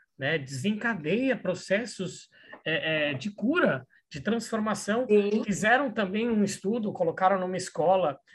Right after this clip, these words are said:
Speaker 1: não me lembro qual que era a cidade.
Speaker 2: Uma planta, né? Eu vi.
Speaker 1: Duas plantas, né?
Speaker 2: Eu
Speaker 1: Uma,
Speaker 2: vi,
Speaker 1: você só
Speaker 2: eu
Speaker 1: pod-,
Speaker 2: vi.
Speaker 1: uma, umas crianças só podiam falar,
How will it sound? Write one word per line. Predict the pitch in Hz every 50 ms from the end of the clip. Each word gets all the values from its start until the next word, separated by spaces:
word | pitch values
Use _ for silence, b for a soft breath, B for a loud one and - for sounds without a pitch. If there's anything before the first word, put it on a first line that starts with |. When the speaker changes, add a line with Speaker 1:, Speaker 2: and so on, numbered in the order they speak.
| b _ -
Speaker 1:
não | 143 151 165 160
me | 160 156 147
lembro | 147 165 175 175 160 147
qual | - - 156 151 127
que | - 147
era | 139 139
a | 127
cidade. | 127 - - 131 135 143 165 196 208 196 214
Speaker 2:
Uma | 226 - - _
planta, | - 240 240 233 226 - - _ - 208 196 202
né? | 214 233 247 254 233 220 214
Eu | 214 220 220
vi. | - -
Speaker 1:
Duas | 247 269 - - -
plantas, | - 208 202 202 214 233 214 185 151 127 - - - - _
né? | 156 139 151 180 214 233 214 B B B _ -
Speaker 2:
Eu | 185 226 269
Speaker 1:
Uma, | 277 262 220
Speaker 2:
vi, | 175
Speaker 1:
você | 208 202 - 226 202
só | 208 196 208
Speaker 2:
eu | 208
Speaker 1:
pod-, | 220 202 214 -
Speaker 2:
vi. | -
Speaker 1:
uma, | - 175 202 240 262 254 240 - - -
umas | 190 233 254 254 214
crianças | - - 190 220 233 214 - -
só | - 208
podiam | 190 - 185 - 170 190 220 233 214
falar, | 214 - 202 180 175 180 185 190 190 185 175 165